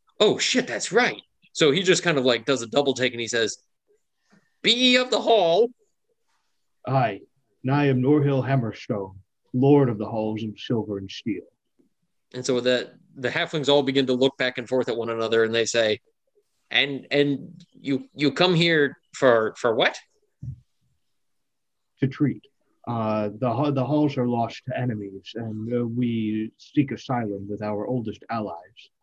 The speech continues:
Speaker 1: They look like you just pulled out a trout and named it Larry. Like, they all just look back and forth at each other like, "You, you want what?"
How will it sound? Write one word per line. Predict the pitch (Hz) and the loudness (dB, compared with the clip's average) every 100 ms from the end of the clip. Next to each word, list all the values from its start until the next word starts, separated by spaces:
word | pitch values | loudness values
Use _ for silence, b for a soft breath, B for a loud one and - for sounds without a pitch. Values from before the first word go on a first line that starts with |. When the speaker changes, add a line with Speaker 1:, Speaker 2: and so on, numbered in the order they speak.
| _ _ _ _ _ _ b b _ _ _ _ | _ _ _ _ _ _ b b _ _ _ _
Speaker 1:
They | 170 220 | 2 4
look | 175 196 190 | 4 2 4
like | 151 120 | 0 0
you | 143 | -2
just | 143 139 | -2 -4
pulled | - 143 | 0 2
out | 135 120 | 2 0
a | |
trout | 104 - 127 143 135 | -4 -2 0 0 -2
and | 113 | -4
named | 117 120 117 | -2 0 -4
it | 113 | -2
Larry. | 110 110 104 101 | -2 -2 -4 -4
Like, | 156 156 | -2 0
they | 180 | 2
all | 196 185 | 2 2
just | 160 175 | 0 2
look | 165 | 2
back | 165 160 | 0 -2
and | 143 | -2
forth | 156 151 139 | 2 2 2
at | |
each | 135 143 | 0 0
other | 135 131 | 0 0
like, | 120 110 - _ _ _ _ b b b _ _ _ _ _ _ _ _ _ _ _ _ _ 135 | 0 -2 -6 _ _ _ _ b b b _ _ _ _ _ _ _ _ _ _ _ _ _ -6
"You, | 170 175 - _ _ _ _ 156 | -4 -4 -8 _ _ _ _ -2
you | 151 | 4
want | 175 156 110 117 113 | 6 6 4 -4 0
what?" | 151 302 | 2 2